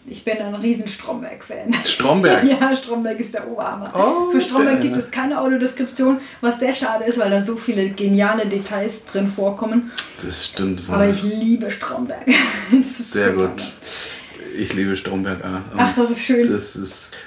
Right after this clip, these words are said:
Speaker 2: wir haben einmal, das ist schon Jahre her, wir haben uns ein ganzes Kino gemietet, nur um den ganz, die ganze Nacht Stromberg zu schauen.
Speaker 1: Ne.
Speaker 2: Im, in Reichenhall.
Speaker 1: Oh, du bist mir immer sympathischer.
Speaker 2: <laughs>
Speaker 1: Ehrlich.
Speaker 2: Äh, ohne Scheiß, das war, da, da, in Reichenhall gibt's ja so ein schnuckliges Kino.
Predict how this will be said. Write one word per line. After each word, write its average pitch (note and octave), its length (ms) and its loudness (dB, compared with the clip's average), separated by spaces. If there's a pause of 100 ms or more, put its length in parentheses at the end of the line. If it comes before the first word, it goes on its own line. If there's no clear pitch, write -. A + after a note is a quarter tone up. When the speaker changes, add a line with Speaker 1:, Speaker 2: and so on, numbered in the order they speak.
Speaker 2:
wir G2+ 160 0
haben G#2+ 240 2
einmal, A2+ 720 4 (120)
das F#2+ 160 -10
ist F#2+ 120 -4
schon G2 180 -2
Jahre G#2+ 360 4
her, G2+ 300 0
wir G2 80 -2
haben G#2 100 0
uns G2+ 140 0
ein F#2+ 100 2
ganzes G#2+ 360 -2
Kino A#2+ 340 2
gemietet, G2+ 500 0
nur A2 220 4
um A2 80 4
den G#2 120 2
ganz, G#2 380 -2
die G2+ 100 -2
ganze G2+ 280 -2
Nacht G2+ 200 0
Stromberg F#2+ 400 -2
zu - 120 -10
schauen. F#2 400 -8 (220)
Speaker 1:
Ne. A3+ 400 4 (240)
Speaker 2:
Im, G2+ 360 0
in G2+ 120 -4
Reichenhall. G2 720 -2
Speaker 1:
Oh, F#3+ 180 4
du A#3+ 80 2
bist A3+ 180 -2
mir A#3+ 100 2
immer A#3+ 140 4
sympathischer. A3+ 600 -2 (400)
Speaker 2:
<laughs> - 420 -2
Speaker 1:
Ehrlich. A#3+ 220 0 (140)
Speaker 2:
Äh, B2+ 200 0
ohne C3+ 240 6
Scheiß, B2 340 4
das G#2+ 180 -6
war, B2 240 4
da, G#2+ 180 2 (140)
da, A2+ 220 4
in A2+ 180 -2
Reichenhall A#2 320 4
gibt's B2+ 180 0
ja A2+ 80 0
so G#2+ 80 0
ein G#2 60 2
schnuckliges A2+ 600 -2
Kino. D3 420 2